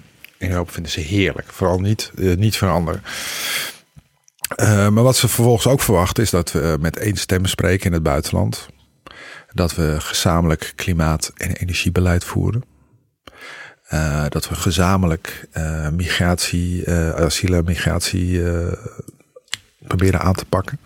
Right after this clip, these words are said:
Eh, dat doet Europa eigenlijk heel weinig. Eh, dus Europa doet op dit moment niet wat mensen eigenlijk van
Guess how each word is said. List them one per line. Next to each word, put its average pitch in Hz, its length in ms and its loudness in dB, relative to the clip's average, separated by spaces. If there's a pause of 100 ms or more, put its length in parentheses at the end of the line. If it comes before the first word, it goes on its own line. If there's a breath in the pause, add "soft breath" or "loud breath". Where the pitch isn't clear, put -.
(720 loud breath)
Eh, 98 500 0
dat 120 160 2
doet 147 200 2
Europa 139 300 2
eigenlijk 120 300 2
heel 127 180 0
weinig. 82 500 -4
Eh, 90 420 -4
dus 98 200 -4
Europa 107 420 4
doet 110 180 2
op 110 80 2
dit 104 100 2
moment 101 160 2
niet 110 160 2
wat 98 140 0
mensen 101 320 0
eigenlijk 95 300 -4
van 87 100 -2